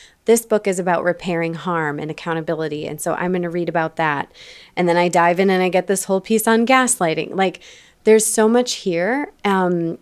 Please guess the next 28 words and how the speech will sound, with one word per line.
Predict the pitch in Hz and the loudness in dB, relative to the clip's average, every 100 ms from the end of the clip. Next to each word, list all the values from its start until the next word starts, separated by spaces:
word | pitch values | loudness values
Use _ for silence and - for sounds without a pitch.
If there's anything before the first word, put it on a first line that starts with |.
| - - | -14 -2
and | 202 190 185 185 180 - | 2 2 2 2 0 0
I | 190 | 2
wanna | 202 208 220 | 4 4 4
just | 214 - | 0 -4
give | 190 | -6
folks | - 185 - | -4 -4 -2
a | |
little | 175 170 165 | -4 -4 -4
bit | 170 | -6
of | 170 | -6
a | 165 | -10
preview | - - 180 175 170 208 220 220 220 - | -12 -12 -6 -6 -4 0 0 2 0 0
of | 180 170 170 165 160 | 0 2 0 -2 -6
kind | - 180 | -10 -8
of | 156 | -8
what's | 160 165 160 175 | -6 -6 -4 -8
in | |
the | 170 | -8
table | 165 165 165 165 | -6 -8 -6 -8
of | - | -10
contents | - 165 160 175 165 - | -8 -8 -6 -10 -10 -12
because | 180 - 190 196 | -14 -6 -4 -4
it | |
is | 170 165 | -6 -8
full | - 170 | -6 -4
of | 156 - | -4 -6
brilliant | 165 160 170 | -8 -6 -10
contributors. | - 165 - 160 160 - 135 190 - | -12 -14 -10 -8 -6 -6 -6 -6 -8